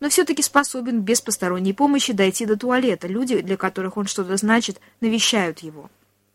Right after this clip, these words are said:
Лизбет онемела от неожиданности. Два года назад, когда с ним случился удар, она первая обнаружила его и вызвала скорую помощь.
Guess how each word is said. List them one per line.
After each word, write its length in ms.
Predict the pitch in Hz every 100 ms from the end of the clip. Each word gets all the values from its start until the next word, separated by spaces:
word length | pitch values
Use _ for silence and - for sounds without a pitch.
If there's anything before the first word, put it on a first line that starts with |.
| _ _ _ _ _ _ _ _ _ _ - - _ 226
Лизбет 340 | 240 226 220
онемела 440 | 208 202 208 208
от 100 | 202
неожиданности. 760 | 202 202 196 180 170 170 - 175
Два 180 | 180 196
года 240 | 196 190
назад, 420 | 185 190 233 233
когда 260 | 202 190 196
с 100 | 208
ним 140 | 190
случился 500 | - 190 196 180 208
удар, 300 | 196 233 247 - - -
она 220 | 233 247
первая 360 | 269 285 262 240
обнаружила 520 | 202 202 233 240 226
его 240 | 214 202
и 20 |
вызвала 400 | 185 202 202 196
скорую 380 | 190 - 185 185
помощь. 420 | 175 165 156 -